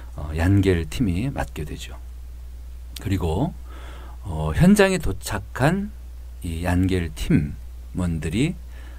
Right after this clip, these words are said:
했던 첫 번째 일은 시민들에게 묻는 것이었습니다.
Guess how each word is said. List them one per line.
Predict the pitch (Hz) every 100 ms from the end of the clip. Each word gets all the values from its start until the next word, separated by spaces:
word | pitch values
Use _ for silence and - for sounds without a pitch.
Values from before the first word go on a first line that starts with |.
| -
했던 | 170 160 - 82 80 110
첫 | - 151 -
번째 | 123 92 - 85 73 73 -
일은 | - 87 110 76 - - - - - - -
시민들에게 | - - 214 196 135 85 76 113 160 - - - - - -
묻는 | 101 143 208
것이었습니다. | 170 76 - 76 - - -